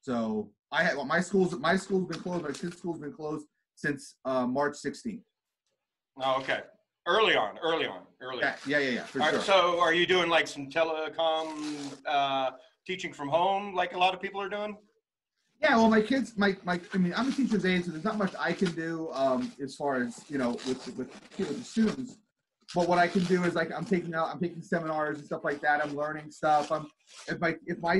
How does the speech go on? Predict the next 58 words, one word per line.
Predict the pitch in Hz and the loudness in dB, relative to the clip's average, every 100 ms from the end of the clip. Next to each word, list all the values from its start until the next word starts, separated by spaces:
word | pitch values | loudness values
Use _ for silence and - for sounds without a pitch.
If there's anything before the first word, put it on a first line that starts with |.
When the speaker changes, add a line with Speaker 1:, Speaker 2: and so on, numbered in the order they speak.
| 190 | 0
Speaker 1:
if | - 170 | -6 -2
my | 170 | -2
teacher | 202 185 160 | 0 -2 -2
requires | 160 151 160 160 | -2 0 4 6
Speaker 2:
Expanding | 208 190 | 6 4
Speaker 1:
me | 180 | 4
Speaker 2:
your | 165 | 2
teaching | 170 196 190 180 165 | 0 -4 0 -2 -2
credentials. | 151 123 117 107 101 - - - - - - | -6 -6 -6 -12 -16 -18 -20 -20 -20 -18 0
Speaker 1:
Right. | 262 - - _ _ | 2 2 -2 _ _
If | 208 208 | 4 4
my | 226 220 | 4 4
teacher | 226 202 | 4 2
needs | 202 196 | 2 2
any | 175 | 2
help | 180 175 | 2 2
with | 175 | -6
some | 156 | -6
other | 156 147 | -6 -8
stuff | - 143 | -8 -8
she's | 214 185 | -6 0
gotta | 202 185 | 0 0
do, | 175 175 | -2 -4
'cause, | 165 - _ _ - | -6 -14 _ _ 0
you | |
know, | 220 | 4
no | 254 | 4
one, | 202 156 190 | 2 -2 0
no | |
one | 220 | 0
expected | - - 175 170 | 0 -4 -6 -2
all | 143 | -2
this | 139 | -2
stuff | 139 127 | -2 -8
to | 117 | -4
happen, | 175 226 127 | 0 0 0
so | 120 143 | -2 -2
ev-, | 143 | -2
everyone's | 160 151 139 120 | -8 -6 -6 -2
learning | 139 127 | -2 0
as | 113 | -2
they | 113 | -4
go. | 98 135 110 - _ _ _ | -4 -4 -4 -12 _ _ _
Speaker 2:
And, | 156 180 | 0 2
and | 214 196 | 0 2
so | 208 | 2
Speaker 1:
Uh, | 196 | 4
Speaker 2:
you're | 190 | 4
Speaker 1:
uh, | 175 | 4
Speaker 2:
taking | 202 208 208 | 2 2 0
advantage | 196 - 180 170 190 151 | 0 4 4 6 2 -2
of | 156 | -4
the | |
situation | 170 147 - 151 180 147 | -6 -8 -6 -2 -2 -2
like | 131 131 | -6 -6
a | |
smart | - 123 113 | -8 -8 -6
man. | 110 98 | -10 -12